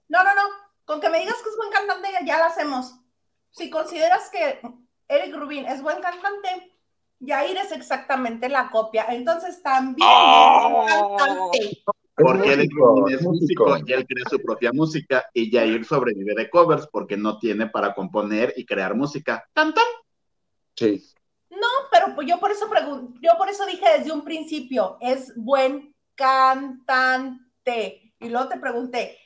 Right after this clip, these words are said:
Speaker 1: ¿Eric Rubin es buen cantante? Y me dijiste, "Sí, es buen cantante". Yo jamás
Speaker 3: Claro.
Speaker 1: dije que Yair fuera músico. No me atrevo,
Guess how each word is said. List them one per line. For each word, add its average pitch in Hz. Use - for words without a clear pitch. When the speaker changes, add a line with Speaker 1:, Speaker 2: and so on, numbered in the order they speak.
Speaker 1:
¿Eric 403
Rubin 330
es 349
buen 330
cantante? 320
Y 359
me 254
dijiste, 233
"Sí, 226
es 247
buen 285
cantante". 233
Yo 220
jamás 359
Speaker 3:
Claro. -
Speaker 1:
dije 403
que 339
Yair 254
fuera 330
músico. 320
No 247
me 269
atrevo, 262